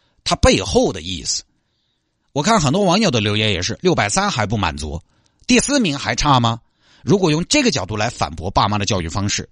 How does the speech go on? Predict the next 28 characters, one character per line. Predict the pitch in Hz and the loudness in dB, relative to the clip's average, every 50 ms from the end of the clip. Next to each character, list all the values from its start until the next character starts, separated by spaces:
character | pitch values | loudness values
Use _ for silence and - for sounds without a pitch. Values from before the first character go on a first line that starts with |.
| _ - | _ -2
他 | - 190 | 0 2
的 | 202 | 2
问 | 202 190 123 | 2 2 0
题 | 98 101 95 110 - | 0 -4 -6 -6 -4
就 | - 139 | -4 -2
在 | 113 113 107 | 0 0 0
于 | |
我 | 98 87 90 | 0 -2 -2
前 | - - 90 | -4 -4 -4
面 | 98 92 | -4 -4
说 | 82 - - 67 | -4 -6 -10 -12
的， | 64 - _ _ - - - - - | -16 -20 _ _ -20 -20 -20 -14 -8
成 | - - - 151 180 254 | -2 0 2 4 4 4
绩 | 247 285 | 4 4
的 | 254 | 4
好 | - - 110 92 | 2 2 0 2
坏， | 95 - 160 - | 2 2 0 0
他 | - 185 | 0 0
是 | 190 - | 2 2
要 | 247 196 | 2 0
看 | - - 190 143 | 0 0 -2 -2
跟 | - - 269 277 | 0 0 0 2
谁 | 254 - 131 160 | 2 2 2 2
比， | 220 - - 85 82 107 135 - _ _ _ _ _ _ _ _ | 2 0 0 0 0 0 -2 -2 _ _ _ _ _ _ _ _
跟 | - 247 269 262 | 0 2 2 0
自 | - - 294 214 | 0 -6 -6 -4
己 | 156 175 175 | -4 -4 -4
比， | 147 139 110 101 113 - | -2 -2 -2 -2 -4 -6